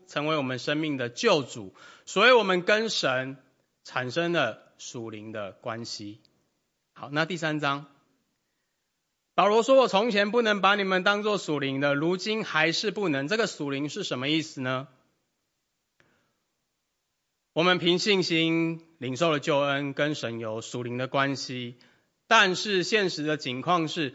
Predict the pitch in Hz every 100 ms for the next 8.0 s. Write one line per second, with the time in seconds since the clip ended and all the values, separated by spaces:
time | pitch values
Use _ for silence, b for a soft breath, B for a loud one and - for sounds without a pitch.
0 | b b b - 175 190 190 190 175 -
1 | 202 202 202 202 156 123 - _ _ _
2 | _ _ _ - 180 226 214 196 196 208
3 | 214 196 165 160 135 135 131 123 120 185
4 | 160 139 - 151 143 135 139 b b -
5 | 135 131 127 214 175 147 - 214 160 123
6 | 107 - b b - - 143 127 123 120
7 | 127 127 135 113 - - 117 131 101